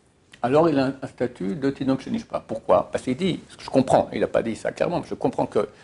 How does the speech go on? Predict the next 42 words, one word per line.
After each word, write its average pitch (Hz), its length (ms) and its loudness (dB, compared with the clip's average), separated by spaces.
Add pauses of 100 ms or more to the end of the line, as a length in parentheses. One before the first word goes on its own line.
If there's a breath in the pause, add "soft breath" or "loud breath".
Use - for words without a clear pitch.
(640 loud breath)
ça, - 400 0
ce - 160 -10
qu'il - 180 -4
dit, 160 140 -2
c'est 127 140 0
comme 123 140 2
ça, 120 120 -6
c'est - 180 -10
que - 100 -14
chaque - 300 2
être 151 300 2
humain, 123 340 4 (800 soft breath)
ayant 180 240 6
une 175 140 8
neshama, 135 520 4 (440)
ce - 60 -20
que 139 120 -4
nous 139 80 6
avons 147 140 6
de 131 80 6
plus, 143 300 -4
nous, 139 160 2
par 104 160 0
rapport 113 280 0
à 107 60 6
l'animal, 104 400 0
c'est - 80 -20
qu'on 135 160 -4
a 180 60 -4
une 160 100 -6
conscience. - 540 -4 (760 soft breath)
Donc, - 140 -4
tu 170 80 4
as - 20 4
une 170 60 2
conscience 240 440 2
que 165 120 2
tu 160 100 -2
vis 185 100 0
dans 156 140 2
ce - 100 -4
monde. 123 280 0